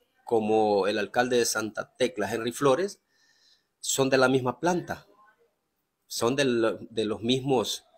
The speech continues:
señores de Nuevas Ideas. Y resulta que entre ellos mantienen una tensión, ¿verdad? Por el control de ciertos aspectos de la alcaldía.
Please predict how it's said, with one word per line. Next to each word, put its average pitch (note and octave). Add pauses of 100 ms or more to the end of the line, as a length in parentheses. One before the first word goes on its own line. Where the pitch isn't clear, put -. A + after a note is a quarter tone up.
(260)
señores A#2+
de A2+
Nuevas A#2+
Ideas. A#2 (1120)
Y C3
resulta D#3
que E3
entre C#3+
ellos G3 (280)
mantienen C3+
una C#3
tensión, A#2+ (920)
¿verdad? A2+
Por C3
el A#2
control C#3
de C#3
ciertos E3+
aspectos D3+
de A#2+
la G#2+
alcaldía. A#2+